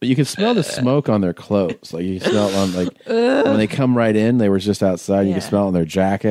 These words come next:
Speaker 1: and you're like, "Oh." I just did, where did I do? I did that show in, uh, Lafayette, Louisiana, and there was smoking
Speaker 2: <laughs>
Speaker 1: in there. I don't know if you remember, but when I got back,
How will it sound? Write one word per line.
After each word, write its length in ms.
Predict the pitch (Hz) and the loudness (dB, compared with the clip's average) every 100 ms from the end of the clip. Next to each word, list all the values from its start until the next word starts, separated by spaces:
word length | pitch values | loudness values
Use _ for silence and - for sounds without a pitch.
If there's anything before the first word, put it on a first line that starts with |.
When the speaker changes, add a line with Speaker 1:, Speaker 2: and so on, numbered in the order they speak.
| 82 | -2
Speaker 1:
and 40 | |
you're 120 | 90 85 | -4 -6
like, 160 | 80 - _ - | -8 -14 _ -4
"Oh." 400 | 104 101 90 82 233 - 285 - | -2 -2 -6 -6 -8 -6 -10 -4
I 80 | - | -2
just 240 | 160 170 170 | 0 -2 0
did, 180 | 147 | 0
where 160 | 120 127 | 2 2
did 140 | 175 | 2
I 100 | 135 | 0
do? 240 | 104 123 107 | 0 0 0
I 60 | |
did 140 | 110 143 | 0 0
that 180 | 113 101 | 0 -2
show 320 | - 104 104 | -2 2 2
in, 160 | 95 92 | 2 2
uh, 360 | 85 82 82 | 0 0 0
Lafayette, 680 | 87 92 - 95 92 - - | 0 -2 -2 0 0 -2 -4
Louisiana, 640 | 92 90 87 90 113 147 - _ _ _ _ - | -2 0 0 0 0 0 -4 _ _ _ _ -6
and 80 | 95 | 0
there 80 | 101 | 0
was 100 | - | -2
smoking 800 | - 98 104 107 95 90 85 - _ _ | -2 0 0 0 -2 -2 -4 -10 _ _
Speaker 2:
<laughs> 300 | _ _ _ | _ _ _
Speaker 1:
in 220 | 110 110 | 0 0
there. 300 | 95 76 62 - _ | 0 -2 -6 -16 _
I 40 | - | -4
don't 100 | 135 | -2
know 60 | |
if 100 | 127 | 0
you 80 | 107 | 0
remember, 540 | 92 87 95 110 123 123 _ - _ _ _ _ - | 0 2 0 2 0 -4 _ -20 _ _ _ _ -6
but 60 | |
when 120 | 90 98 | 0 0
I 100 | 113 | 2
got 280 | 143 104 | 0 -2
back, 560 | 95 95 90 78 - | 0 0 0 -4 -12